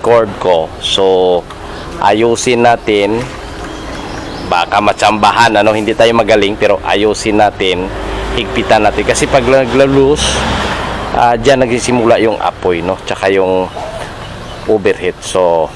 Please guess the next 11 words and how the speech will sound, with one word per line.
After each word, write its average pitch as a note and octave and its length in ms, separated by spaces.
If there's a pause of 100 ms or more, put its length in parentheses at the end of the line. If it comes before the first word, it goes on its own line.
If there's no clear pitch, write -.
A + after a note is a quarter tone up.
(180)
okay, C#3+ 400 (160)
let's A3+ 240
go! G3+ 240 (1040)
Alright, G3+ 640 (320)
let's G#3 480
go. F#3 320
Hmm, B2 320
subukan B2 480
natin A2 240
itong G#2 240
kumpunihin. G2 720